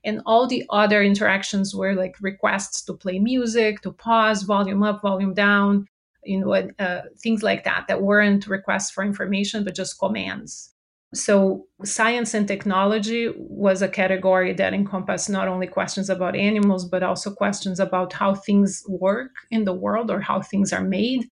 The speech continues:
And that was a big category. And then there was another category that was also very large called culture. And culture was everything that's sort of man-made, and it includes things like, uh, pop culture, you know, things about television shows or about games, like who made Angry Birds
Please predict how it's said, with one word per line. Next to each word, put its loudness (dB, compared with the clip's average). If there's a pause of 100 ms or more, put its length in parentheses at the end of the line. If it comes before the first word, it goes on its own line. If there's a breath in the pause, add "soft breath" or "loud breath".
(320)
And 4
that 6
was 4
a 4
big 0
category. 0 (320)
And 2
then 4
there 4
was 6
another 4
category 0
that 0
was -2 (160)
also 2
very 2
large -4
called -6 (100)
culture. 0 (320)
And 2
culture 2
was 0
everything 2
that's -4
sort -2
of -2
man-made, 2
and 0
it -4
includes -4
things -4
like, -4 (520)
uh, -2 (720)
pop 2
culture, -2
you 2
know, 2
things 2
about 2
television 0
shows 2
or 0
about 0
games, 0
like -6
who 2
made 4
Angry -4
Birds -8